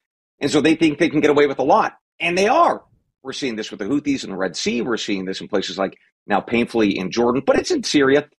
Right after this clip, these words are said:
It's in Iraq. <clears throat> So the question is, what do we do in terms of this, this immediate short-term response? We, we can certainly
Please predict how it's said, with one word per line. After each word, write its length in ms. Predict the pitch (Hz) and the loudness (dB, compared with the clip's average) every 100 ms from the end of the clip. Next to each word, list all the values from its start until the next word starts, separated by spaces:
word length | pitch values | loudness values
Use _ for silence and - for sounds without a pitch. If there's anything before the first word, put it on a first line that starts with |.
| - | -10
It's 140 | - | -4
in 80 | 285 | 0
Iraq. 420 | 202 131 135 - _ _ _ _ _ _ - | 2 2 0 -8 _ _ _ _ _ _ -8
<clears throat> 300 | - - 220 | -4 -2 0
So 120 | 180 | -2
the 60 | 151 | 0
question 340 | 220 - 208 | -2 0 0
is, 260 | 160 143 - _ _ _ _ _ _ _ _ _ | 0 0 -4 _ _ _ _ _ _ _ _ _
what 420 | 156 135 196 269 | -10 -4 0 0
do 100 | 247 | 0
we 140 | 220 165 | 0 2
do 480 | 156 156 147 147 - | 4 6 4 0 -4
in 440 | 139 - 170 139 113 | -16 -14 -10 -10 -6
terms 260 | 156 120 | -6 -4
of 80 | 107 | -2
this, 180 | 117 - | -4 -4
this 200 | 113 135 | -2 -2
immediate 540 | 107 113 131 143 135 - | -2 0 0 2 0 -2
short-term 600 | - 147 131 123 113 110 - | 0 0 0 -2 -4 -4 -8
response? 480 | 117 - 107 95 - | -10 -4 -4 -4 -6
We, 140 | 123 147 | -4 -2
we 80 | 160 | -2
can 140 | 160 | -4
certainly 500 | - 262 247 208 165 | -4 -4 0 -2 -2